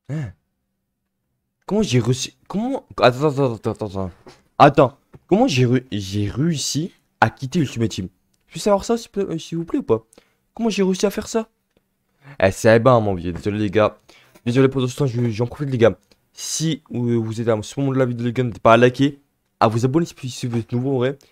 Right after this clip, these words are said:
et à commenter surtout, les gars. Ça coûte rien, en vrai. Voilà, ça coûte rien, les gars. Après, comme vous voulez, hein. Comme vous voulez. Mais, euh, attends, il... Le pack, il s'ouvre ou... Euh... Ou je l'encule sa,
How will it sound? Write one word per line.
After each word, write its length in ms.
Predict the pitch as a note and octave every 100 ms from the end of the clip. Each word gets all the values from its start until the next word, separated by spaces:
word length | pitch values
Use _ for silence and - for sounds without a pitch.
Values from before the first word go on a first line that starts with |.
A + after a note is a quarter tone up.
| _ -
et 60 | A2
à 40 |
commenter 300 | A2 B2+ C#3+
surtout, 220 | F3+ -
les 60 | C3+
gars. 180 | A#2+ A2+ _ _ _
Ça 120 | - -
coûte 140 | C3
rien, 140 | F3
en 40 | C#3
vrai. 160 | G#2+ - _ -
Voilà, 160 | - F#3
ça 100 | -
coûte 140 | -
rien, 140 | C3+ A#2+
les 80 |
gars. 160 | F2+ F2 _
Après, 140 | -
comme 160 | F#2 F2+
vous 60 |
voulez, 180 | F#2+ G#2+
hein. 60 | E2 _ _ _ -
Comme 160 | - E2+
vous 40 |
voulez. 300 | F2+ A2+ B2+ _ _ _ _ _ -
Mais, 320 | E2+ E2+ E2+
euh, 320 | E2+ E2 E2
attends, 220 | D#2+ E2
il... 640 | D#2 D#2 D#2+ D#2+ D#2 D#2 D#2+ _ _ _ _ _ _
Le 60 | -
pack, 200 | - -
il 60 |
s'ouvre 360 | - - G3+ D#3
ou... 520 | D#3+ D#3+ D#3+ D#3 D#3
Euh... 360 | D3 D3 D3 C#3+ _ _ _ _ _ _ _ A#2
Ou 60 |
je 100 | G#2+
l'encule 220 | A#2 B2
sa, 120 | -